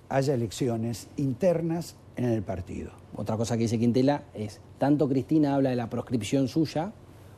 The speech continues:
Speaker 2: ¿por qué a través de argucias legales proscribe al que tiene enfrente?
Speaker 1: Exactamente. Eh, es muy curioso,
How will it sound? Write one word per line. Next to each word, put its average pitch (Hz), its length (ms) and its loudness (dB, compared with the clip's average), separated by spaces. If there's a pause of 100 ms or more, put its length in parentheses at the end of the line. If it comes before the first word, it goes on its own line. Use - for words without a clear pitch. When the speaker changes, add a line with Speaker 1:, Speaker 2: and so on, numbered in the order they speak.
(140)
Speaker 2:
¿por 123 220 0
qué 156 200 4
a 123 60 0
través 117 400 -2
de 120 180 2
argucias 127 460 0
legales 147 400 2
proscribe 127 720 -2 (380)
al 113 180 -2
que 117 100 0
tiene 113 220 0
enfrente? 95 520 -8 (760)
Speaker 1:
Exactamente. 92 920 -2 (640)
Eh, 120 540 4 (400)
es 247 120 0
muy 254 160 4
curioso, 165 640 -2